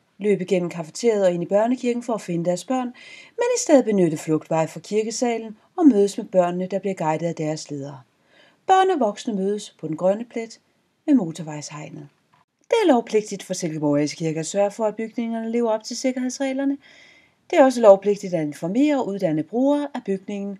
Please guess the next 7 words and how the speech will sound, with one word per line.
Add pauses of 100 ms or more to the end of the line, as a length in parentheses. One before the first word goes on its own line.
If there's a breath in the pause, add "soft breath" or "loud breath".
(160)
om
forholdsreglerne. (720 soft breath)
Silkeborg
Oasekirke, (140)
fyldt
af
liv.